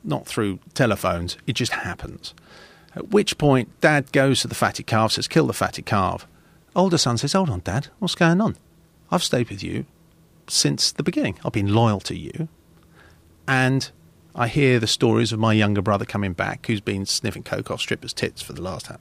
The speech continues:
God knows how many years. And you're prepared to kill the fatted calf. W-, what's the S P, Dad? I wanna know the story." He says, "You're all right, son. Don't worry about that. You take a little side,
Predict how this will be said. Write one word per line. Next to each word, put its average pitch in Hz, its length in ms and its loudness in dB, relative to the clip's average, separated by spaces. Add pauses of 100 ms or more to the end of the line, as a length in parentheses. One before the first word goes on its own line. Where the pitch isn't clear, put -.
God 101 140 -6
knows 95 160 -6
how 98 80 -6
many 98 140 -8
years. 123 280 -2 (560)
And 180 180 6
you're 262 160 6
prepared 175 420 4
to - 40 -10
kill 120 320 4
the 131 80 0
fatted 143 320 0
calf. 190 460 2 (180)
W-, - 240 -10
what's 185 220 0
the 196 140 2
S 190 120 2
P, 247 240 2
Dad? 95 300 -2 (160)
I 160 60 0
wanna 180 180 6
know 190 80 6
the 190 80 4
story." 262 460 4 (1400)
He - 60 -4
says, 113 200 -2
"You're 101 120 2
all 85 60 -2
right, 82 160 -4
son. 92 260 -2
Don't 101 160 -2
worry 90 120 -10
about 95 260 -6
that. 110 160 -4 (180)
You 151 140 -8
take - 240 0
a 110 40 -8
little - 160 -8
side, 120 280 0